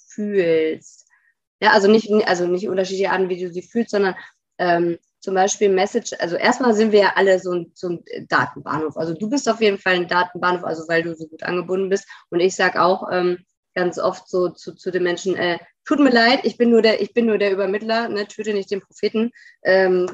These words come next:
den Botschafter, ähm, ich bin nur der, ich bin nur der Bahnhof. Die Info kommt rein, mach damit, was du wo-, willst.“ Also ich kann das absolut nachvollziehen. Ähm, das ist,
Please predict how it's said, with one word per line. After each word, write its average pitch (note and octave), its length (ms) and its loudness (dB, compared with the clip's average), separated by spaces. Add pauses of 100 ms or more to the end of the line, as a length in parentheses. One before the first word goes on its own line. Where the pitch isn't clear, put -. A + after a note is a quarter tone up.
den F3+ 180 0
Botschafter, G#3 800 -4
ähm, F#3 340 -2 (140)
ich G3 160 -4
bin A3+ 100 0
nur A3 100 2
der, G#3 280 2
ich G#3 160 -10
bin G#3 120 -2
nur G#3 120 0
der G3+ 120 -2
Bahnhof. G3 580 -4 (160)
Die F#3+ 200 -8
Info A#3+ 280 0
kommt G#3 320 -2
rein, G#3+ 340 4
mach G#3 320 0
damit, G3 300 -2
was G3+ 200 -8
du F#3 220 -14
wo-, F#3 260 -2
willst.“ F#3 440 0
Also F3 200 -4
ich F3 140 -8
kann F#3 160 -6
das F3 120 -8
absolut E3+ 360 -6
nachvollziehen. E3 600 -8 (800)
Ähm, F#3+ 440 4 (1080)
das A#3+ 200 2
ist, - 200 -2